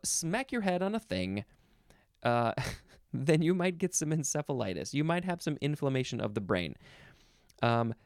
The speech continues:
but I would assume that there's other things. Uh, we should probably put a link in the show notes for encephalitis. Um, 'cause maybe there's other things, like maybe if you got a, a, a, an infection, a bacterial, viral infection, something like that, it gets into the blood, it gets into the brain,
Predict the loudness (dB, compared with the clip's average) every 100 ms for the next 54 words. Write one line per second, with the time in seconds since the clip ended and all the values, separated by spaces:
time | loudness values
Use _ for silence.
0 | _ -10 -4 8 10 10 8 _ 2 4
1 | 4 2 0 4 6 6 4 0 0 0
2 | 2 2 4 2 0 -2 -2 -4 -4 -4
3 | -6 -12 -6 2 4 6 4 2 4 4
4 | 2 2 2 2 2 0 -2 0 0 0
5 | -2 -2 0 0 0 -2 -2 0 0 0
6 | -2 -8 -10 -16 -20 -10 -2 0 2 0
7 | -4 -14 2 4 6 4 4 4 2 2
8 | 0 0 0 -2 -2 -2 0 0 -2 -2
9 | -2 -2 0 2 2 0 -2 -2 -4 -4
10 | -4 -4 -2 0 0 0 -2 0 -2 -2
11 | 0 2 2 0 0 2 0 0 -2 -2
12 | -4 -4 -2 0 0 0 2 0 0 -10
13 | -12 -8 0 0 2 0 -4 -2 2 4
14 | 4 2 -4 -2 -2 -2 -2 -4 2 2
15 | 2 0